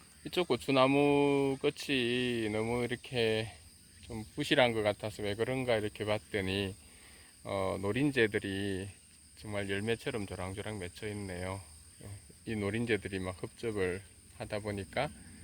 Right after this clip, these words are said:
고추가, 어, 이런 상태인 것 같습니다. 이쪽 고추도 노린재가 <laughs> 정말,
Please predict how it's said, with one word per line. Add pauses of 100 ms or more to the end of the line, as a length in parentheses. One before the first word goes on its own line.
(200)
고추가, (400)
어,
이런
상태인
것
같습니다. (680)
이쪽 (180)
고추도
노린재가
<laughs>
정말,